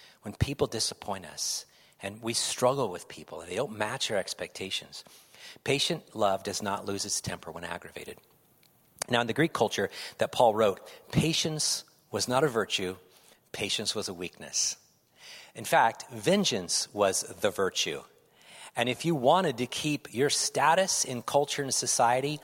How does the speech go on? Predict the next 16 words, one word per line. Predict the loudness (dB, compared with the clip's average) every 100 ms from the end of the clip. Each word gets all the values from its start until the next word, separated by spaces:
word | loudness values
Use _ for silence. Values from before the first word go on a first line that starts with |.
| -14 -20 -10
you | -4 -4
destroyed | -2 -2 0 0 -2 -4 2 4 4 2
the |
person | -6 -6 -6 -6 -8
when | -12
they | -12
wronged | -10 -12 -12
you. | -16 -18 _ _ _ -16 -2
That | 0
was | 2
the | 0
only | 0 0
way | 0
to | 0
stay | -2 -2 -4
in. | -8